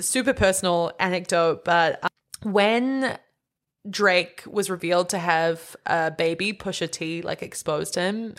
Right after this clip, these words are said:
I was offered an interview with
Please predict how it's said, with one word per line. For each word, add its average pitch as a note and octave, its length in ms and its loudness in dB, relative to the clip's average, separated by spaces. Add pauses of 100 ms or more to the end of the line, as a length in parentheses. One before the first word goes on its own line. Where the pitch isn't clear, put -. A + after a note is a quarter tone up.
(100)
I G3+ 240 4
was G#3 180 2
offered F#3 380 2
an F3 100 0
interview E3+ 800 -2
with E3+ 580 -2